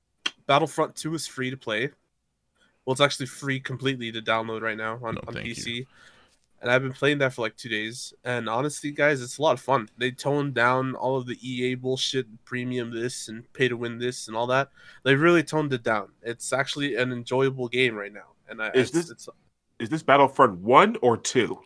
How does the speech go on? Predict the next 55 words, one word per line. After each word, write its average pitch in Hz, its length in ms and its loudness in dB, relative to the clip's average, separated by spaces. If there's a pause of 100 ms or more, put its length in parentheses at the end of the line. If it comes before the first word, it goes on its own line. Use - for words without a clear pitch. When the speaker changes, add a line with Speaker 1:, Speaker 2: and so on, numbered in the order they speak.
(100)
Speaker 2:
Two. 82 220 2
Speaker 1:
two. - 260 0 (220)
Battlefront 131 480 2
two. - 140 0
Speaker 3:
Okay. 113 260 4 (500)
Yeah, 120 160 10
I 117 40 12
was - 0 -
about 110 160 6
to 104 60 -2
say, 104 380 2
'cause 95 220 -6
there's 110 160 -4
no 92 260 -2
way 117 220 8
one 92 440 6
was 85 400 -2 (140)
decent. - 460 -2 (100)
Speaker 1:
<laughs> - 140 -14
No, 170 420 8
no, 151 80 10
no. 135 160 8
Battlefront 170 540 6
two. 151 340 0
They've 151 180 4
actually 175 340 4
evened 156 340 -4
it 143 100 4
out 143 160 6
a - 20 0
lot, 117 260 0
guys. 110 220 -12
It's 117 160 -8
actually 139 280 2
really 127 240 -6
good. 110 280 -6
I'm, 131 200 -2
I 131 120 6
was 160 140 4
having 165 220 2
fun. 131 320 -2 (180)
Speaker 2:
How 185 180 4
much 262 280 6
Speaker 1:
I 139 80 10
Speaker 2:
is, 139 60 8
Speaker 1:
don't 135 80 6
know, 135 60 8
Speaker 2:
how 220 100 10
much 254 180 12
Speaker 1:
maybe 220 80 8
Speaker 2:
are - 20 8
they 170 60 12
Speaker 1:
it's 151 100 8
Speaker 2:
paying 135 300 6
you? 82 200 0